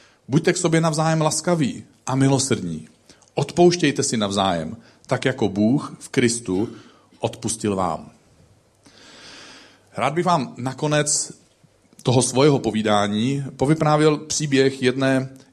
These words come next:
indické dívky. Narodila se v chudé indické rodině. Když jí bylo deset let, tak byla provdána za třicetiletého muže,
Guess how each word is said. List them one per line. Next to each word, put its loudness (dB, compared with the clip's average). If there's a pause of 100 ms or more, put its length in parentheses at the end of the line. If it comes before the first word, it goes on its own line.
indické -2
dívky. -10 (1080)
Narodila -2
se -2 (100)
v -20
chudé -2
indické 0
rodině. 2 (460)
Když -4
jí -6
bylo 0
deset -4
let, -2 (320)
tak -6
byla -2
provdána -4
za -2
třicetiletého -4
muže, -4